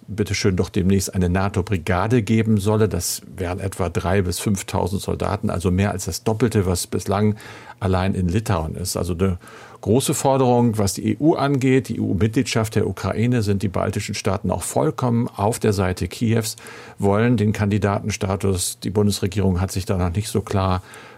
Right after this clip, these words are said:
positioniert. Und was Waffenlieferungen angeht, ich habe es eben kurz angesprochen, da hat Kaja Kallas aus Tallinn in Estland zum Beispiel gesagt, wir sind fünfundsechzig Mal kleiner als Deutschland und haben sechsmal mehr Militärhilfe bisher geleistet.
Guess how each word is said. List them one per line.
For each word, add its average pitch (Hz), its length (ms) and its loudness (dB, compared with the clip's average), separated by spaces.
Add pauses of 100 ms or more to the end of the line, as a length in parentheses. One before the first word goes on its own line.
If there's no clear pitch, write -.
(120)
positioniert. 110 880 4
Und 98 260 0
was 98 200 -2
Waffenlieferungen 104 680 2
angeht, 104 300 4
ich 92 100 -2
habe 110 80 0
es - 80 -8
eben 104 160 2
kurz - 240 -2
angesprochen, 104 540 2
da 92 100 0
hat 110 160 0
Kaja 104 300 0
Kallas 101 420 0
aus 98 300 -4
Tallinn 92 400 0
in 98 180 -4
Estland 98 380 -2
zum 90 140 -4
Beispiel 92 280 -4
gesagt, 90 300 -2
wir 101 80 0
sind 87 180 -2
fünfundsechzig 113 800 0
Mal 95 120 0
kleiner 95 380 0
als 90 180 -6
Deutschland 90 480 -2 (420)
und 87 180 -2
haben 90 180 0
sechsmal 90 460 0
mehr 92 240 2
Militärhilfe 90 800 -2
bisher 85 340 -4
geleistet. 85 600 -4